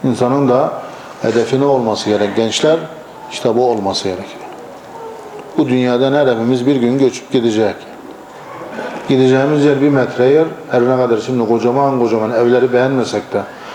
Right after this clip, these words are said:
hanımlar o evleri beğenmesek de, en son koltuk, kanepeleri, dolapları, çamaşır makinesi isteseler de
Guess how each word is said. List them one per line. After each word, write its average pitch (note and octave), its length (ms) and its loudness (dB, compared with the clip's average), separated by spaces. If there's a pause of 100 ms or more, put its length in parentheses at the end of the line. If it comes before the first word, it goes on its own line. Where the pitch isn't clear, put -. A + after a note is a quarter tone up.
(240)
hanımlar C#3+ 580 4
o D3+ 100 4
evleri C#3 380 4
beğenmesek C3+ 600 2
de, G2+ 80 -2 (500)
en D#3+ 200 4
son C#3 380 0 (880)
koltuk, C3+ 420 2
kanepeleri, C3+ 680 2
dolapları, C3+ 600 4
çamaşır C3 380 0
makinesi C3 440 0
isteseler D3 640 2
de D#3+ 200 2